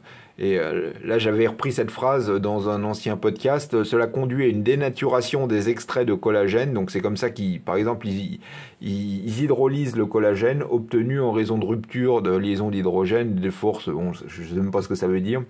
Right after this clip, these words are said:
mais, et c'est cette phrase qui m'avait, euh, un peu interpellé, « Cela produit un certain type de collagène, produit surdénaturé. » Alors le, le, le collagène, euh, hydrolysé, euh, on veut bien qu'il soit dénaturé, mais surdénaturé, surdénaturé, ça, ça me fait un peu peur.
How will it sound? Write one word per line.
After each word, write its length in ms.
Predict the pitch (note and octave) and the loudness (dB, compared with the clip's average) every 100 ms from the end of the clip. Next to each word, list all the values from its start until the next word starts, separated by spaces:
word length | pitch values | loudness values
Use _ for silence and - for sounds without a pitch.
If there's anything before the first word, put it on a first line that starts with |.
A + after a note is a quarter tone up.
| - - - - - | -14 -20 -20 -20 -4
mais, 160 | G#2+ | 0
et 360 | A#2 B2 A2+ A2 | 2 4 2 0
c'est 160 | G#2+ A2 | -2 0
cette 200 | A#2 A2+ | 0 0
phrase 420 | C3 C#3 B2+ G#2 | 0 2 0 -2
qui 160 | F#2+ | -2
m'avait, 400 | A2 G#2 G2+ G2+ | 0 2 4 4
euh, 340 | G2 F2+ D#2 F2 | 4 4 0 -2
un 60 | |
peu 180 | G#2 A#2+ | -2 0
interpellé, « 500 | A2 G2 F#2 A#2 B2 | 0 0 -2 0 0
Cela 220 | D3 A#2+ A2+ | 2 2 2
produit 340 | C3 C#3+ D3 | 0 2 2
un 80 | A#2+ | 2
certain 340 | B2+ A#2 B2+ | 0 0 -2
type 160 | A#2+ C#3+ | -2 0
de 120 | B2 | 0
collagène, 580 | A2+ A#2 A2 A2 D3+ D3 | 4 4 4 2 0 0
produit 400 | - A#2+ C3 D3+ | 0 0 -2 -6
surdénaturé. » 1080 | - - - F#3 B2 D3 C3 - C3+ A#2 A2+ - - - - - | -6 -6 2 2 2 0 -2 -2 0 0 -2 -14 -20 -20 -20 -6
Alors 200 | G#2 A2 | 0 2
le, 180 | A#2 A#2 | 6 4
le, 220 | A2+ B2+ | 4 2
le 160 | - B2+ | 2 0
collagène, 580 | C#3 C#3 C3 C#3+ D3 B2 | 4 4 4 2 2 0
euh, 240 | G#2 F#2+ | 0 0
hydrolysé, 1040 | - D#2+ B2+ B2+ C3 C3+ C3 B2+ C#3+ B2 | -2 -6 -2 0 2 0 0 2 4 4
euh, 220 | G2 F2+ G2 | 4 2 0
on 140 | G#2+ | 0
veut 100 | G#2+ | -2
bien 180 | A#2+ C3 | -2 -2
qu'il 140 | A#2 | -4
soit 180 | A2 B2 | 0 2
dénaturé, 560 | A2+ A#2 A2 B2 B2+ E3 | 2 0 0 2 2 2
mais 140 | B2+ | 0
surdénaturé, 1000 | A2+ E3 C3 C3+ B2 - C3 B2 B2+ B2 - | 0 -2 0 0 -2 -2 0 2 0 -4 -8
surdénaturé, 1120 | - - G#3+ C3+ C#3+ E3 D3 - D3 D#3 F#3+ | -12 0 2 2 2 2 0 0 4 4 4
ça, 220 | C#3+ A2+ | 2 0
ça 100 | A#2+ | 0
me 60 | A#2 | 0
fait 140 | C3 | -2
un 80 | A#2+ | -2
peu 180 | B2 A2+ | -2 0
peur. 320 | B2 C3+ | 2 0